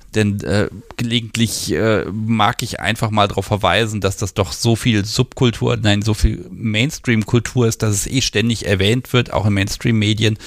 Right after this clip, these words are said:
Und da hilft mir sowas auch immer weiter. Okay. So, Sayuri, ähm, vielen Dank, dass du das geteilt hast. Und ich glaube, jetzt muss ich hier die Pflichtsachen des Podcasts machen und dann muss ich die Sendung zu Ende bringen. Ähm,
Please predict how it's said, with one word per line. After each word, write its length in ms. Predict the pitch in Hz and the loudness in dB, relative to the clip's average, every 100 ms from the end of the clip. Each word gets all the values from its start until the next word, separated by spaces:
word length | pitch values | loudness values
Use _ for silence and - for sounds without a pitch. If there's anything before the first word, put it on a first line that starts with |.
| - - | -16 -18
Und 120 | - - | -8 -2
da 20 | |
hilft 240 | 95 92 | 0 0
mir 100 | - | -2
sowas 280 | - 87 - | -2 -2 -4
auch 180 | - - | -8 -6
immer 180 | - - | -4 -4
weiter. 280 | - - - - - _ _ _ _ _ _ - - _ _ _ | -6 -6 -10 -14 -20 _ _ _ _ _ _ -14 -14 _ _ _
Okay. 400 | 104 - 143 - - - - - - - - - - - - _ _ - | -2 0 -2 -2 -8 -14 -14 -12 -12 -14 -14 -16 -20 -20 -20 _ _ -16
So, 360 | - 135 104 - - - - - _ - | -2 0 0 -2 -8 -12 -16 -20 _ -2
Sayuri, 540 | 120 117 120 107 90 - - - | 0 2 2 0 -2 -6 -18 -6
ähm, 320 | 113 110 107 101 - - - - _ _ - | 0 2 0 -2 -12 -20 -20 -20 _ _ -10
vielen 280 | - - 131 | -4 -2 0
Dank, 260 | - - 147 | 0 0 0
dass 160 | 120 | -2
du 80 | - | 0
das 160 | 131 - | -2 -2
geteilt 420 | 127 - 156 - | -2 0 0 2
hast. 420 | 147 - - - - - - - _ | 0 0 -6 -12 -18 -20 -20 -20 _
Und 80 | - | -10
ich 120 | 123 | -8
glaube, 340 | - 113 123 113 | -4 0 2 2
jetzt 160 | 104 | 0
muss 120 | - 117 | -2 -4
ich 100 | - | -4
hier 80 | |
die 80 | - | -4
Pflichtsachen 600 | - 120 - - 98 110 | -2 0 -2 0 0 2
des 140 | 104 - | -2 -4
Podcasts 640 | - - - 92 92 - | -8 -6 0 0 0 0
machen 260 | 98 92 139 | 0 2 0
und 100 | 104 | 2
dann 120 | 101 | 0
muss 100 | 104 | 0
ich 80 | 101 | -2
die 120 | 107 | 0
Sendung 280 | 101 127 120 | 2 0 0
zu 120 | - | 0
Ende 160 | 98 | 0
bringen. 260 | 104 117 117 - - - - - _ | 0 0 0 -2 -10 -14 -14 -18 _
Ähm, 320 | 107 101 101 | 0 2 0